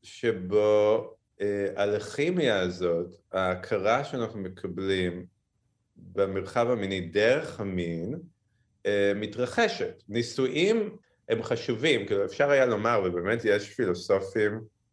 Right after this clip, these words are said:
בתקופתו, במעגלים האלה שהזכרתי קודם, המעגלים האוונגרדיים, החופשיים האלה, שאומרים, "טוב, לא צריך להתחתן כבר,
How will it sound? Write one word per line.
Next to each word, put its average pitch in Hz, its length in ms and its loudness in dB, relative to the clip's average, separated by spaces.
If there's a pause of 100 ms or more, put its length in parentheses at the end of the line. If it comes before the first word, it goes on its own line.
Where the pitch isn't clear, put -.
(180)
בתקופתו, 92 920 0
במעגלים 90 800 0
האלה 87 460 4
שהזכרתי 90 720 -2
קודם, 95 400 0
המעגלים 85 760 -2 (920)
האוונגרדיים, 98 1080 2
החופשיים 104 800 -4
האלה, 95 560 4 (380)
שאומרים, 127 480 2
"טוב, 196 160 4
לא 151 200 6
צריך - 280 0
להתחתן 165 600 0
כבר, 90 240 -2